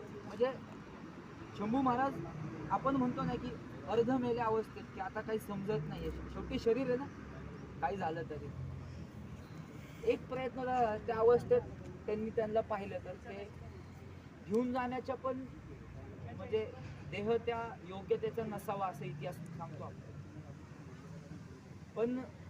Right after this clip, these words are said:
पण मग नंतर ते लोंबणारं मांस सुद्धा ओढून काढल्याचे उल्लेख आहेत बाबा इतिहासात.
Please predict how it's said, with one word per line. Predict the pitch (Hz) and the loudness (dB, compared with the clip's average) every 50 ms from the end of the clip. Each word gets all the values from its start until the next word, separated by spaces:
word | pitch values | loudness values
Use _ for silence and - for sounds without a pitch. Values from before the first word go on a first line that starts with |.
| - - - - - - - - - - - - - - - - - - - - | -12 -12 -14 -14 -14 -14 -16 -16 -16 -16 -16 -18 -16 -16 -16 -16 -16 -14 -12 -8
पण | 185 202 | -6 -2
मग | 214 220 233 | 0 2 2
नंतर | 233 247 240 240 - 277 277 | 2 2 2 2 2 2 2
ते | 269 - - - 523 - - - - - - - | 2 -2 -4 -2 -2 -2 -2 -4 -8 -12 -12 -8
लोंबणारं | - - 196 208 214 214 226 247 247 247 | -4 0 0 2 2 2 4 4 4 4
मांस | 240 240 240 240 233 - - | 4 2 0 -2 -2 -2 -2
सुद्धा | 214 185 - 233 | -4 2 8 8
ओढून | 233 220 214 202 214 208 | 10 10 8 6 0 -2
काढल्याचे | 208 214 190 180 180 - 185 175 - 196 | -2 -2 -2 -2 -2 -4 -6 -6 -6 -8
उल्लेख | 175 165 170 175 165 151 | -8 -6 -6 -8 -8 -8
आहेत | 175 156 147 | -8 -6 -6
बाबा | 143 127 135 | -6 -6 -6
इतिहासात. | 127 127 - - 131 123 117 135 | -8 -10 -10 -12 -12 -12 -12 -14